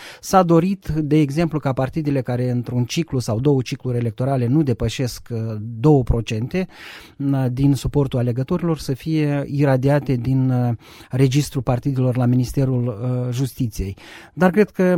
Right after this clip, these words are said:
această abordare nu este corectă. Aceste partide, chiar dacă sunt, uh, semi-moarte, pot la un moment dat servi ca platforme pentru oameni activi care, de exemplu, nu au foarte mult, uh,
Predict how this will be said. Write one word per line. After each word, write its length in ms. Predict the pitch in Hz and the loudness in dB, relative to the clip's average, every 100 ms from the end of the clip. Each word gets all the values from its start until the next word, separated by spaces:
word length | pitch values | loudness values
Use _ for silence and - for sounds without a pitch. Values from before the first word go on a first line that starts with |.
| 165 | 0
această 440 | - 147 185 160 | -4 -2 -2 0
abordare 440 | 170 151 151 160 156 | 2 2 2 2 4
nu 180 | 160 170 | 6 6
este 640 | 147 147 - 135 135 127 | 4 2 -2 0 0 0
corectă. 440 | - 143 113 - 80 98 - _ - | 2 4 4 -2 -12 -12 -16 _ -8
Aceste 400 | - 185 233 202 | -4 -2 -2 0
partide, 520 | 185 180 226 196 185 | 0 0 -2 -4 -4
chiar 160 | - 190 | 0 2
dacă 220 | 170 160 | 2 0
sunt, 400 | 147 175 160 - | 0 2 2 0
uh, 140 | 147 139 | -4 -2
semi-moarte, 960 | 123 165 151 135 165 196 185 190 180 - - - - - - | 2 4 6 6 4 2 0 -2 -2 -2 -12 -20 -20 -20 -2
pot 200 | - 220 | 2 4
la 80 | 220 | 6
un 80 | 170 | 6
moment 340 | 156 165 165 | 6 6 4
dat 320 | 135 147 185 - | 2 0 -2 -4
servi 540 | - 165 147 156 220 208 - 156 | -4 0 0 0 -2 -2 -8 -6
ca 340 | 185 202 180 | -2 -2 -2
platforme 600 | - 151 - - 196 185 | 2 2 2 0 0 0
pentru 400 | 165 185 185 165 | 0 -2 -2 -2
oameni 500 | 170 131 175 175 156 | -4 0 2 2 4
activi 460 | 139 131 - 190 - | 2 -2 -6 -6 -6
care, 440 | - 170 165 165 - | -2 0 0 -2 -4
de 140 | 139 | -6
exemplu, 480 | 143 139 175 160 151 | -4 -2 -4 -2 -2
nu 240 | 151 185 | 0 2
au 180 | 165 165 | 0 -2
foarte 320 | 156 160 - | -2 -4 -2
mult, 360 | 139 151 135 - | 0 0 -2 -8
uh, 100 | 147 | -8